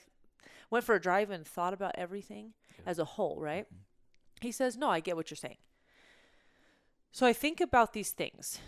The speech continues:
Speaker 1: and I think, when I sit here by myself, what makes it so I can't breathe?
Speaker 2: Mm.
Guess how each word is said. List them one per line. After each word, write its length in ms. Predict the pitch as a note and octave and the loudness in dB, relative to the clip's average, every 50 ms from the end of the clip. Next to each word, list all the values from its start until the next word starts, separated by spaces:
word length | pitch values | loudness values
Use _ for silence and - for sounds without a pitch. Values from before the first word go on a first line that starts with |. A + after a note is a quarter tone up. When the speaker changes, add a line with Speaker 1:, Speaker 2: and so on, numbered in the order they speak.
| - - | -14 -10
Speaker 1:
and 100 | G#3 F#3+ | -6 -6
I 60 | F3+ | -6
think, 440 | E3 - - G3 F#3+ F3 E3 - - - - _ _ _ _ _ _ _ _ | -6 -6 -6 -6 -6 -6 -8 -14 -20 -20 -20 _ _ _ _ _ _ _ _
when 180 | _ G3 G3+ G3 | _ -4 -2 0
I 220 | G3+ G#3+ A#3+ C4+ | 2 2 2 0
sit 380 | B3+ - - - - - C4 A3 | 0 -4 -6 -6 -2 0 0 -2
here 280 | G#3 - - G#3 F#3 F3 | -2 -4 -6 -4 -4 -4
by 260 | - - E3+ E3 F#3 | -2 -2 -2 -2 0
myself, 800 | G#3 A#3+ A#3+ A#3+ - - - C3+ A#2+ - - - - - - - - - _ _ _ _ _ _ _ _ _ | 0 -2 -4 -4 -4 -4 -4 -2 -2 -2 -4 -6 -10 -16 -18 -18 -20 -20 _ _ _ _ _ _ _ _ _
what 540 | F3 F3 F#3+ G#3 G#3+ B3 - - - - - - _ _ _ _ _ _ _ _ _ _ _ _ _ _ - | -2 4 6 6 6 6 2 -4 -12 -14 -16 -20 _ _ _ _ _ _ _ _ _ _ _ _ _ _ -4
makes 320 | G3 G#3 G#3 G3+ - - | -2 -2 -2 -2 -2 -6
it 80 | F#3+ E3+ | -6 -6
so 220 | - - F#3 F3+ | -4 -2 0 0
I 60 | E3+ E3 | 0 -2
can't 340 | - - F#3 F3 - - - | -4 -8 -10 -10 -10 -10 -10
breathe? 280 | D3+ C3+ - - - - _ _ _ _ _ _ _ _ - - | -10 -10 -10 -14 -20 -20 _ _ _ _ _ _ _ _ -14 -12
Speaker 2:
Mm. 200 | G2 G2+ F#2 | -12 -12 -12